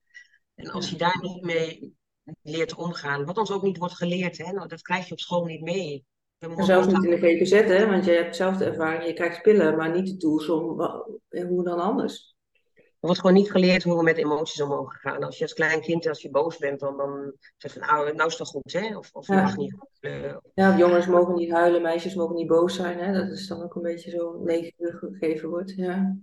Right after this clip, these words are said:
Speaker 1: Ja, dus het wordt gewoon niet geleerd en daar zouden we weer veel meer naartoe moeten. Van, van,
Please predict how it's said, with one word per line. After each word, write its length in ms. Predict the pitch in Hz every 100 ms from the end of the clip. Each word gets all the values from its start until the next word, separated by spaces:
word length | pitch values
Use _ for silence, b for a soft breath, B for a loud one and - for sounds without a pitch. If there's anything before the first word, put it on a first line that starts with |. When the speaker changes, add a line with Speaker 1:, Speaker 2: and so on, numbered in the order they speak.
| 190
Speaker 1:
Ja, 200 | 185 - -
dus 120 | 175
het 140 | 165
wordt 160 | 165 180
gewoon 240 | - 175
niet 220 | 185 208 196
geleerd 360 | 175 165 165
en 60 | 151
daar 100 | 156
zouden 300 | 160 165 165
we 60 |
weer 80 | 165
veel 320 | 170 175 180
meer 180 | 170 160
naartoe 360 | 151 139 147 139
moeten. 360 | 139 139 139
Van, 240 | 127 143 139
van, 240 | 160 156